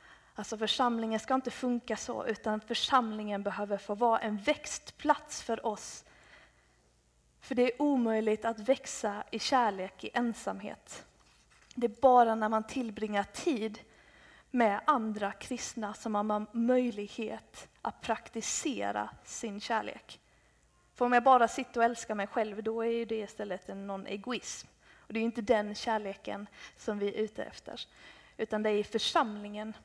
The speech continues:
som vi får praktisera Guds kärlek till varandra. För ni vet, ibland så kan man veta något uppe i huvudet liksom, eh, i teorin. Men det är väldigt svårt att få ut i praktiken om vi inte praktiserar det.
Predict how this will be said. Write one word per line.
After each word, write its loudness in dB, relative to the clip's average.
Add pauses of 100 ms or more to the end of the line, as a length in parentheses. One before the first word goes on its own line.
(460)
som -2
vi 2
får -2
praktisera -2 (320)
Guds -4
kärlek -4
till -6
varandra. -2 (800)
För 2
ni 4
vet, 2
ibland 2
så -2
kan 0
man 4
veta 0
något -2
uppe -4
i -2
huvudet -6
liksom, -4 (380)
eh, -4 (140)
i -6
teorin. -2 (380)
Men -2
det 8
är 6
väldigt 2
svårt -6
att -4
få -6
ut -6
i -4
praktiken -4
om 0
vi -2
inte -8
praktiserar -6
det. -10